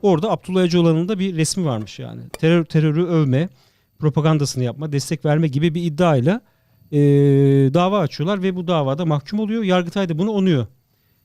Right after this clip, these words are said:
Yani retweet etme suçu. Burada, e, yani hala ulaşılabilen, erişilebilen bir haber. Esasında ifade hürriyeti kapsamına giren bir, e, durum. E, buna Yargıtay'da onanırken, e,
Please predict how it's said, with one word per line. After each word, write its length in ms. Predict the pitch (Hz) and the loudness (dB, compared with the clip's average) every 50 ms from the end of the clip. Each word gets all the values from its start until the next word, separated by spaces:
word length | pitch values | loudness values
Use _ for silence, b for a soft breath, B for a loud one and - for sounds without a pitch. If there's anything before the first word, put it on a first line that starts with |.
| _ - | _ -6
Yani 220 | 147 127 123 135 | -4 -2 -2 -2
retweet 300 | 147 - 254 262 254 - | -2 -2 -2 -4 -2 -2
etme 260 | 180 - - 139 127 | -4 -4 -4 -4 -4
suçu. 360 | 120 - - 127 - - 123 110 123 | -4 -6 -12 -14 -12 -10 -12 -10 -8
Burada, 400 | 156 156 151 143 160 170 175 180 175 156 | -8 -8 -4 -2 -2 -4 -4 -6 -12 -12
e, 80 | 147 | -10
yani 480 | 139 135 135 143 147 139 131 135 135 131 139 151 151 - - - | -8 -6 -4 -2 0 0 0 0 -2 -4 -8 -16 -18 -18 -20 -12
hala 340 | - 135 143 151 156 160 160 165 | -6 -2 0 0 2 2 0 0
ulaşılabilen, 640 | 170 165 156 139 - 156 147 147 143 160 160 156 | 0 -2 -2 -2 -2 -2 -2 0 0 0 -2 0
erişilebilen 580 | 160 151 139 - - 170 160 156 160 170 170 156 | -2 -2 -4 -2 -2 -2 0 0 2 0 2 2
bir 40 | |
haber. 280 | 147 143 135 135 180 185 | 2 2 2 0 -2 -4
Esasında 600 | - 139 - - 151 139 - - 139 139 180 180 - b b b b | -4 -4 -2 0 0 0 0 -2 0 0 0 -2 -2 b b b b
ifade 360 | 156 - - 156 160 160 190 | -4 -2 0 0 0 0 0
hürriyeti 320 | 180 170 160 170 160 - | 0 0 0 0 -2 -2
kapsamına 440 | - - 143 - - 151 147 143 143 | -2 -4 -4 -2 0 0 2 2 2
giren 320 | 127 123 123 127 117 117 117 | 2 2 0 0 0 0 -2
bir, 100 | 120 110 | -2 -4
e, 480 | 104 160 151 131 123 120 120 120 117 | -4 -8 -12 -10 -8 -8 -6 -6 -6
durum. 280 | 120 123 139 190 247 269 b b b b b b b b b - | -4 -2 -2 -2 -4 -4 b b b b b b b b b -2
E, 280 | 143 139 135 139 135 131 | 0 2 2 2 2 2
buna 220 | 147 160 165 170 | 2 2 2 2
Yargıtay'da 800 | 165 156 147 143 143 143 143 - 165 156 156 147 170 165 160 131 | 2 2 0 0 0 -2 -2 0 0 0 2 2 2 0 0 -2
onanırken, 800 | - 135 135 101 156 143 151 156 165 165 - - 175 175 190 - - - | -6 -8 -6 -2 0 2 2 2 0 -2 -2 -2 -2 -2 -2 -6 -8 -8
e, 680 | 151 143 139 135 139 135 135 135 135 135 135 135 131 | -6 -4 -2 -2 0 0 0 0 0 -2 -2 -4 -4